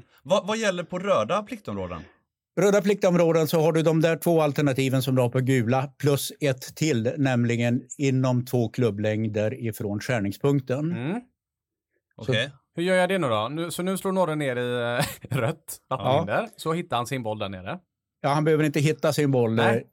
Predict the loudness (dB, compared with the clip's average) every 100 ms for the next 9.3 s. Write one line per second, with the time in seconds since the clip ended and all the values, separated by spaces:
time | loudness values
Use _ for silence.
0 | -4 -2 0 2 2 2 2 2 4 2
1 | 0 -6 -4 0 2 2 2 2 2 2
2 | 2 2 2 2 2 4 4 2 0 2
3 | 2 2 0 0 0 2 0 0 0 0
4 | 0 0 0 0 -4 -6 -4 -4 -4 -2
5 | 0 0 -2 -4 -6 -8 -8 _ -16 -8
6 | -2 0 0 0 0 0 2 2 0 -2
7 | _ _ _ -6 -4 -2 0 -2 -2 -2
8 | 0 0 -2 0 -2 -4 -6 -10 -14 -12
9 | -6 -6